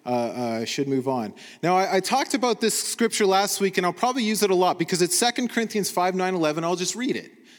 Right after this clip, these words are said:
Talking about the judgment seat of Christ. We're talking about eternity. "So we make it our goal to please him, God, whether we are at home in the body or away from it. For we must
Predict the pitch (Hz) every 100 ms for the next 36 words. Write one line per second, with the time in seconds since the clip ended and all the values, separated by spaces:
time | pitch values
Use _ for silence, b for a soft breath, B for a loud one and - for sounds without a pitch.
0 | B 190 208 240 233 214 185 160 185 190
1 | 196 - 190 170 - 175 123 - 127 170
2 | 170 190 165 151 170 156 113 92 B B
3 | B B B - - 214 226 220 240 294
4 | 285 262 208 190 220 214 202 - - 220
5 | 240 233 170 147 156 180 151 127 107 127
6 | 156 B B B B 180 202 214 202 208
7 | 190 165 214 247 262 247 190 180 180 170
8 | 156 165 160 156 127 175 190 233 233 226